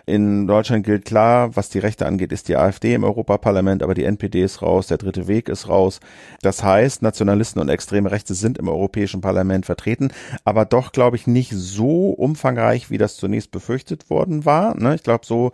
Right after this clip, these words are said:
ungefähr kann man sagen, zehn Komma fünf Prozent der Europäer haben für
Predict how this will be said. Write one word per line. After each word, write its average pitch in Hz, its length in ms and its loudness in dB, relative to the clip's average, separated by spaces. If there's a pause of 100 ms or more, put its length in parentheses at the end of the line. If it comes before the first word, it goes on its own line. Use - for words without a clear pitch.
(400)
ungefähr 139 520 2
kann 131 160 -2
man 123 120 0
sagen, 113 260 2
zehn 127 160 -4
Komma 120 220 -4
fünf 123 260 -8
Prozent 120 560 -4
der 101 100 2
Europäer 117 440 0
haben 117 240 -2
für 110 420 -2